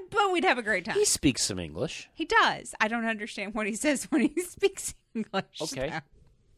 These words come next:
Speaker 1: so.
Speaker 2: Um, so we've already talked about the Toro Rossos and the Red Bulls. Lotus did not make it into Q three. Um, this is actually apparently the first time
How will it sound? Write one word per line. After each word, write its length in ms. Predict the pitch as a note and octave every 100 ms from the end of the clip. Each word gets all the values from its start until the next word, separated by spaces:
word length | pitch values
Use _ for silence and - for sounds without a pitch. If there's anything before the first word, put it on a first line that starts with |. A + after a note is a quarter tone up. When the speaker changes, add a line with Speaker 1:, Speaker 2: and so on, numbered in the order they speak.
| - - - -
Speaker 1:
so. 60 | C#3
Speaker 2:
Um, 260 | C#3 C3+ C3+ - - - - - _ _
so 180 | - D3
we've 160 | C3 C#3+
already 240 | D#3 C#3
talked 280 | - C3+ -
about 160 | B2 G#2+
the 60 |
Toro 300 | - B2+ A#2+
Rossos 540 | G#2+ G#2+ - A2+ G#2+ G2+
and 100 | G2
the 60 |
Red 240 | G2 G#2+ E2
Bulls. 440 | D2+ E2 - - _ _ _ - _
Lotus 580 | - G#2 B2 E3+ A3+ -
did 200 | - A#2+
not 520 | G#2+ G#2 G#2 C3 C3+ G2+
make 320 | A2 A2+ -
it 120 | G#2+ -
into 420 | G#2+ A2 - -
Q 280 | - G#2 G2
three. 440 | - G#2+ F#2+ - _ _ _ _ _ _ _ _ _ _ _ -
Um, 480 | G2 F#2 F2+ F2+ D2 - _ _ _ _
this 220 | - A2 C3
is 60 |
actually 320 | D3+ E3+ -
apparently 400 | C3+ - C#3 C3
the 80 | G#2+
first 500 | - - B2+ C#3+ -
time 540 | - B2 A#2+ A#2+ A2